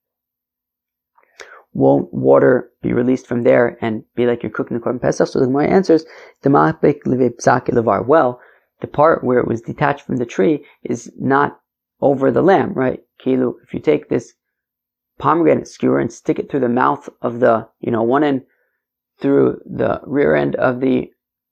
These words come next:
um, lamb and the other end through the mouth of the lamb, well, the part where the branch was connected to the tree will not be over the meat. It will be sticking outside of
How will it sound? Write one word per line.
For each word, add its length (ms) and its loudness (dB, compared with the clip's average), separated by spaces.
um, 480 -8
lamb 400 0
and 160 -4
the 60 4
other 180 4
end 240 0
through 140 -6
the 40 -2
mouth 300 0
of 100 -8
the 80 0
lamb, 280 -2
well, 520 0
the 560 0
part 420 2
where 220 0
the 100 0
branch 380 -2
was 120 -12
connected 380 -6
to 80 -4
the 100 0
tree 220 0
will 140 0
not 340 -2
be 260 0
over 480 2
the 80 -2
meat. 240 2
It 60 -6
will 80 -2
be 120 -4
sticking 400 -4
outside 400 0
of 140 -6